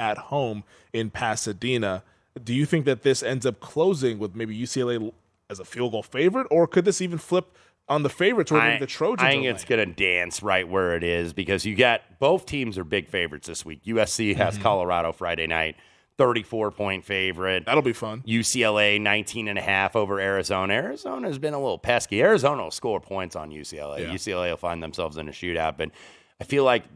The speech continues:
Speaker 2: the, you know, not just because of the conference cha-, uh, championship implications or maybe kinda sneaking your way up those playoff rankings. This is a big game for U C L A because it's like, okay, there's a new sheriff in town. Like, Lincoln Riley is in town, and he's gonna, you know, recruit stupidly well.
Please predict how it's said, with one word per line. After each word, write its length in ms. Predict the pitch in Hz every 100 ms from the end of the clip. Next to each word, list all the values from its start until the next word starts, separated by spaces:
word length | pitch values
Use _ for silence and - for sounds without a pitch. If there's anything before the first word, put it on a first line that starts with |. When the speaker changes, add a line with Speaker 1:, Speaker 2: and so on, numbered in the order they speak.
| 82
Speaker 2:
the, 160 | 101 101
you 140 | 110
know, 120 | 110 104
not 280 | 120 127
just 180 | 120 110
because 320 | 113 117 110
of 160 | 107 87
the 140 | 92
conference 500 | 85 104 101 98 90
cha-, 160 | - 113 87
uh, 80 | 101
championship 640 | - 107 101 92 104 95
implications 720 | 98 92 - 101 90 104 92
or 60 | 85
maybe 320 | 85 98 92
kinda 260 | - 107 95
sneaking 380 | - 113 101 101
your 140 | 101
way 180 | 98 98
up 140 | 98
those 180 | - 92
playoff 380 | - 107 104 95
rankings. 400 | 95 92 92 92 - - -
This 80 | 170
is 80 | 185
a 40 |
big 220 | 127 123
game 220 | 107 117
for 100 | 104
U 200 | 98 107
C 160 | 101 107
L 180 | 95 101
A 180 | 98 95
because 300 | 92 101 95
it's 140 | -
like, 180 | 95 98
okay, 280 | 95 98 92
there's 200 | 107 92
a 40 |
new 140 | 95
sheriff 400 | 85 98 80 76
in 120 | 73 64
town. 340 | 69 58 50 _ _ -
Like, 220 | 104 104
Lincoln 320 | 117 117 110
Riley 360 | 104 104 101 98
is 120 | 85
in 120 | 92
town, 280 | 90 98 90
and 100 | 87
he's 180 | 90 95
gonna, 300 | 101 95 87
you 160 | 87 90
know, 120 | 85
recruit 400 | 85 90 107 95
stupidly 560 | - - 151 113 101 98
well. 540 | 92 104 98 90 87